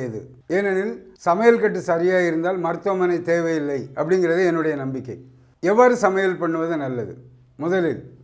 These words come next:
நம்ம முன்னோர்கள் மண்பாண்டங்கள்ல சமைச்சாங்க. இன்னைக்கு அது முடியுமா, முடியாதா, நிறைய கேள்வி போகுது. அப்படியே நீங்க ஒரு பாத்திரத்துல சமைக்கிறீங்க அப்படின்னா, நீங்க சமைக்கிறது கட்டாயம் ஸ்டெயின்லெஸ் ஸ்டீல்னு சொல்றோம் இல்லையா, அந்த மாதிரி பாத்திரமா இருக்கட்டும், அலுமினிய பாத்திரத்தை தவிர்ப்பது நல்லது.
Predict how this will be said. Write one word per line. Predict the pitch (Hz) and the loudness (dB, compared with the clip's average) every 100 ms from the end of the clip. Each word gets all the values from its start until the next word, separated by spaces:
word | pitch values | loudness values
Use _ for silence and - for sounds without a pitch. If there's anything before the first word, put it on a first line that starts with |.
| _ | _
நம்ம | 170 220 | -2 0
முன்னோர்கள் | 226 220 226 220 233 | 2 2 2 4 4
மண்பாண்டங்கள்ல | 196 208 220 214 202 190 196 190 | 2 2 2 2 0 0 0 0
சமைச்சாங்க. | 175 180 180 196 | 0 0 0 0
இன்னைக்கு | 196 180 | 0 0
அது | 175 | 0
முடியுமா, | 165 170 180 180 | 0 0 2 2
முடியாதா, | 175 170 170 170 175 | 0 0 0 0 -2
நிறைய | 160 156 190 190 | -2 -2 0 0
கேள்வி | 170 175 165 | 0 0 -2
போகுது. | 131 135 123 | -2 -4 -4
அப்படியே | 147 185 208 | -2 2 2
நீங்க | 190 175 | 2 -2
ஒரு | 165 | -2
பாத்திரத்துல | 131 170 170 165 170 151 | 0 -2 -2 -6 -6 -4
சமைக்கிறீங்க | 151 160 156 147 147 147 | -4 -2 -4 -4 -2 -2
அப்படின்னா, | 120 120 120 180 - - | -4 -6 -4 -6 -8 -10
நீங்க | - 214 214 | -4 0 2
சமைக்கிறது | - 175 196 175 160 143 185 - - | 2 0 -2 -2 -2 -2 -4 -8 -8
கட்டாயம் | - 165 196 180 185 240 - | -4 -2 2 2 0 -4 -12
ஸ்டெயின்லெஸ் | - 208 233 233 214 | 0 2 4 2 0
ஸ்டீல்னு | - 190 190 180 165 | 0 0 2 0 -2
சொல்றோம் | 151 143 135 | -4 -4 -4
இல்லையா, | 147 139 | -6 -4
அந்த | 156 196 | -2 -2
மாதிரி | 208 202 | 0 0
பாத்திரமா | 175 170 170 165 | 0 -2 -2 -4
இருக்கட்டும், | 147 131 127 190 - - | -4 -6 -10 -12 -12 -4
அலுமினிய | 160 208 220 202 | 0 2 0 -2
பாத்திரத்தை | 165 160 151 147 170 | -4 -6 -6 -8 -8
தவிர்ப்பது | 156 160 165 175 165 | -4 -2 -2 -2 -4
நல்லது. | 135 131 120 95 | -4 -4 -6 -8